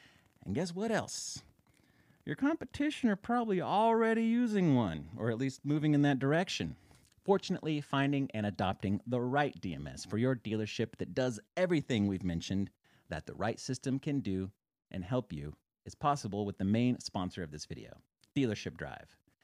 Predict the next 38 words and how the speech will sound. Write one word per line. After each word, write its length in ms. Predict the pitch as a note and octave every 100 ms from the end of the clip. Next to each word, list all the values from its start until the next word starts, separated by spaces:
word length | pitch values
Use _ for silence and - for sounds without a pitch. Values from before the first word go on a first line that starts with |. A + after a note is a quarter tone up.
| _ _ _ _
Dealership 400 | C3 F3+ F#3 F3+
Drive 340 | D#3 B2+ B2+ B2 G2
is 120 | -
a 120 | D#2+
state-of-the-art 760 | - - D#3 D3+ C3 G#2+ G#2+ -
digital 340 | A2+ A2+ A2+
dealer 440 | F2+ A2+ B2 C3+ -
management 500 | G2 A#2 D#3 E3+ D#3+
system 480 | - D#3 - A#2 G#2+
that 160 | F#2 -
was 220 | G2+ G2 -
designed 440 | A2+ G#2+ A#2 A#2
specifically 640 | - - D3 E3+ E3 E3 D#3
for 300 | - A#2+ - F#2+
dealerships 580 | A2+ B2 - B2+ - -
in 120 | A2 F#2+
the 160 | F#2+ -
heavy 240 | G#2+ B2
equipment 520 | A3+ - - A#2 A2+ - _ -
and 160 | F#2 -
commercial 400 | D#2 F2 - D3
trucking 420 | - C#3+ D3 C#3 -
industry, 520 | D3+ G#2 - - - - - - -
meaning 280 | F2+ G2+ G2+
that 200 | F#2+ F#2 -
out 140 | G2 C#3
of 80 |
the 40 | F3+
box, 340 | E3+ D#3+ - -
it 200 | G2+ - -
is 240 | B2 A#2+
ready 320 | F2 G2 A2+
to 120 | C3 A2+
go 120 | A2+
to 60 |
work 200 | A#2+ A2
for 120 | - B2+
you. 220 | A3